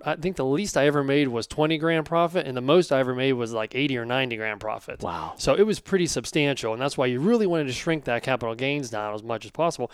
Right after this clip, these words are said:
Speaker 1: and increase your margins, which, which I'm gonna lead into now is why, what the gateway to me become a real estate agent. So I got my real estate license, and I would, you know,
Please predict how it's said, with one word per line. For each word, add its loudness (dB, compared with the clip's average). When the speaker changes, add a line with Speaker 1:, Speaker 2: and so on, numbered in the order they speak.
Speaker 1:
and -4
increase 2
your -4
margins, 0
which, -2
which -6
I'm -6
gonna -2
lead 0
into -4
now 0
is -2
why, 2
what 2
the 2
gateway 2
to -8
me 0
become -6
a -6
real 0
estate -2
agent. -8
So 4
I 4
got 6
my 8
real 8
estate 2
license, 4
and 0
I 0
would, 0
you -6
know, -2